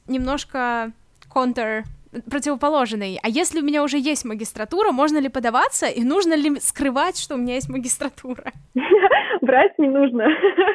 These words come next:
Speaker 2: Вот, ам, в целом, ам, да, если у вас нет опыта работы, очень многие поступают, например, сразу после бакалавра, да, то есть это, конечно же, тоже зависит от программы. Просто есть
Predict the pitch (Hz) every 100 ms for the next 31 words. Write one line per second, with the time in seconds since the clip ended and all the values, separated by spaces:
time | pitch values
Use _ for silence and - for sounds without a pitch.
0 | 349 - - _ 571 855 831 740 679 480
1 | 311 262 247 247 - 233 240 233 226 233
2 | _ _ _ _ _ _ _ - 269 440
3 | 381 277 247 - 240 254 254 247 240 233
4 | 240 _ _ _ _ _ _ _ _ _
5 | 226 247 247 202 226 240 240 233 240 226
6 | 233 233 226 208 240 - 247 214 202 208
7 | 214 - 220 233 233 - - 202 208 208
8 | 208 214 208 202 - 208 214 202 190 185
9 | 196 190 196 185 180 - 170 190 208 190
10 | 185 - _ - - - - - 214 220
11 | 220 214 214 190 202 208 196 202 196 190
12 | - 196 190 185 180 180 196 - 202 208
13 | 233